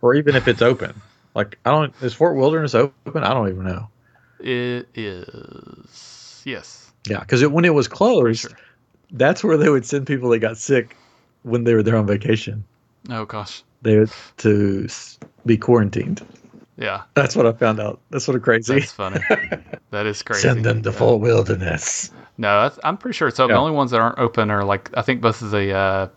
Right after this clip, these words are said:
Speaker 2: Port Orleans, um, and Riverside, I think, are s-, closed, and then, uh, one of the All-Stars, I think, is closed.
Speaker 1: Yeah. Um, the Fort Wilderness Golf Cart Halloween Parade
Speaker 2: Yeah.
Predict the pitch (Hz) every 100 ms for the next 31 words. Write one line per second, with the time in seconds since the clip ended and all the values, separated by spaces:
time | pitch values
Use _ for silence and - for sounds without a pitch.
0 | _ - 120 110 107 107 104 104 101 -
1 | - 160 98 98 95 95 _ _ - -
2 | 110 107 107 - 101 101 101 98 98 -
3 | - - 101 101 98 - 98 95 95 95
4 | 92 98 95 92 - _ - - - 107
5 | 104 95 95 92 - - - _ _ _
6 | _ - 95 - 87 87 92 - - -
7 | - - - 120 110 101 98 107 _ -
8 | - - - 139 135 120 113 - - 127
9 | 127 113 - 196 208 233 180 180 175 165
10 | 156 147 - 113 156 170 180 - 170 151
11 | 147 - _ _ _ _ _ _ - 151
12 | 165 180 160 165 147 - 156 156 143 139
13 | 131 127 123 - 151 117 92 80